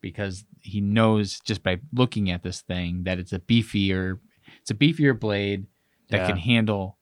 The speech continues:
Speaker 1: harder chops and things like that. It's definitely meant to be a chopper
Speaker 2: Yeah.
Speaker 1: versus a, a sword that's like a stabbing sword, like
Speaker 2: Right.
Speaker 1: the arming sword. Aaron chose the Kopis, and he wants to have a rough final profile of the blade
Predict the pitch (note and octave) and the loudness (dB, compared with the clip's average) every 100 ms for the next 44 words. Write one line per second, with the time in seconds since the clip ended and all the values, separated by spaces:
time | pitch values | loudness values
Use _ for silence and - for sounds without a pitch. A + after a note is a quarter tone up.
0 | _ _ _ - - A#2 G#2+ - G2 F#2 | _ _ _ -10 0 2 0 -2 -4 -4
1 | F2+ - F2 G2 F#2+ F#2 F2+ - E2 - | -6 -8 -10 -8 -8 -8 -8 -8 -8 -8
2 | G2+ - - - G#2 F#2+ F#2+ - F2+ E2 | -10 -4 -2 -2 -2 -2 -4 -6 -8 -8
3 | - G#2 F2+ - - - F2+ G2 F#2 F#2 | -6 -4 -4 -4 -8 -6 -2 -2 -2 -2
4 | F#2 F2+ F2 - - - - - G2 F2+ | 0 -2 -2 -8 -16 -6 -4 0 0 0
5 | F2 F2+ F2 D#2+ D2+ - - G2 F#2 F2 | -4 -8 -10 -14 -14 -10 -2 0 0 -6
6 | - - E2+ F#2+ G#2 F2 G2 F#2 - - | -14 -14 -14 -8 -6 -4 -4 -6 -8 -10
7 | - _ - - - _ - B2 C#3+ D3 | -12 _ -20 -20 -20 _ -2 2 2 2
8 | C3+ B2 B2 A2+ G#2+ A2+ A2 A2+ A2+ G2+ | 2 4 2 0 -2 -2 2 2 2 0
9 | F2 - - - - - G#2 G#2 A2+ A2+ | -4 -4 -6 -8 -16 -8 -4 0 0 0
10 | A2 G2+ G2+ F2+ _ _ - G2+ F2+ F#2 | -2 -2 -2 -4 _ _ -10 -8 -6 -2
11 | B2 C#3+ - A#2 A2 - A2+ G#2+ G#2 F#2+ | -2 -2 -2 0 0 0 -2 0 -2 -2
12 | F#2+ F#2 F#2 F2+ F2+ F2 | -6 -6 -4 -2 -4 -8